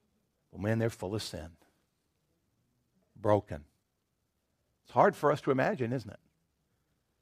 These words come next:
But the truth is, God has come. See, humans try to deny their need for reconciliation with God. And yet we know that's true, and yet we get drawn in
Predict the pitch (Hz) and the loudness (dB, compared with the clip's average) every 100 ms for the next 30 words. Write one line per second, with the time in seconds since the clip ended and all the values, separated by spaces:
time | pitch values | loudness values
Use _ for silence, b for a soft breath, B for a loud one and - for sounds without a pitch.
0 | _ _ _ _ _ _ _ _ _ _ | _ _ _ _ _ _ _ _ _ _
1 | _ _ _ _ _ _ _ _ _ _ | _ _ _ _ _ _ _ _ _ _
2 | _ _ _ _ _ _ _ _ _ _ | _ _ _ _ _ _ _ _ _ _
3 | 135 139 135 131 - 175 139 123 - - | 8 8 6 2 6 6 6 4 2 6
4 | 127 120 110 - 92 82 - _ _ _ | 6 6 -2 -8 -8 -10 -20 _ _ _
5 | - 147 127 - 190 202 165 - - 170 | 0 2 2 6 6 8 2 -2 4 8
6 | 180 202 185 147 143 139 143 123 123 117 | 10 8 6 6 8 8 8 6 4 6
7 | 127 113 120 101 b b 120 107 107 - | 4 4 -2 -2 b b 4 4 0 -2
8 | 110 101 98 95 - 92 95 - 101 87 | -2 0 0 -2 -4 -8 -10 0 2 2
9 | 82 b b - 131 147 160 127 139 127 | -6 b b 0 4 6 6 6 4 6
10 | 139 160 190 185 185 190 - - 160 131 | 8 10 8 8 4 4 -4 0 4 4
11 | 131 139 - _ _ - 131 139 139 139 | 2 -4 -12 _ _ 0 4 4 4 2
12 | 123 123 139 165 196 196 196 196 175 131 | 0 4 8 10 10 8 6 6 8 6
13 | 113 | 4